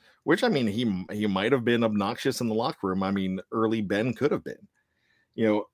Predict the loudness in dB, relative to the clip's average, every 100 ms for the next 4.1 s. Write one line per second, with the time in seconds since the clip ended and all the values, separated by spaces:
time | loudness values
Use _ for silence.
0 | -18 -2 4 4 4 -2 _ _ _ _
1 | -16 -4 2 2 4 4 4 4 4 6
2 | 2 8 10 10 8 2 _ _ _ _
3 | _ -20 -20 -2 6 8 10 10 8 4